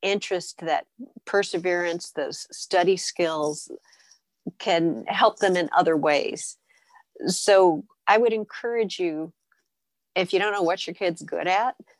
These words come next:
to let them keep trying different things and be encouraging where you see them succeeding. Sometimes kids will do very weird things with pieces of string and cardboard and build weird things, and you'll think, "What's that good for?" And they go off and become an engineer or something, or they go off and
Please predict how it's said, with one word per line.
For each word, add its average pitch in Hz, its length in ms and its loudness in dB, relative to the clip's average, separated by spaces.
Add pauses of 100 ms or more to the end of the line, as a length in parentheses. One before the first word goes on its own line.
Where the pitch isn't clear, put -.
(180)
to 202 180 0
let 208 240 -4
them 196 160 -4
keep - 300 -2
trying 214 460 -2
different 208 340 -2
things 196 360 -2
and 170 220 0
be 175 160 6
encouraging 170 800 4
where 165 160 6
you 165 180 6
see 160 220 0
them 147 160 -2
succeeding. - 720 -2 (720)
Sometimes 202 720 2
kids 185 380 0
will 175 100 4
do 170 360 4
very 185 260 6
weird 202 380 6
things 220 300 4
with 180 380 0
pieces 180 360 2
of 170 140 0
string 196 400 2
and 180 200 -2
cardboard 190 580 4
and 160 480 -4 (240)
build 175 280 4
weird 180 260 6
things, 185 340 2
and 160 220 0
you'll 156 120 0
think, 151 300 -4
"What's 165 320 0
that 214 180 4
good 185 200 2
for?" 156 260 2
And 147 160 -2
they 151 120 0
go 156 220 4
off 156 180 4
and 151 100 -4
become 156 240 -4
an 147 80 -4
engineer 147 500 -4
or - 80 -4
something, - 460 -6
or 139 120 -4
they 170 140 0
go 170 280 4
off - 260 2
and 170 300 -2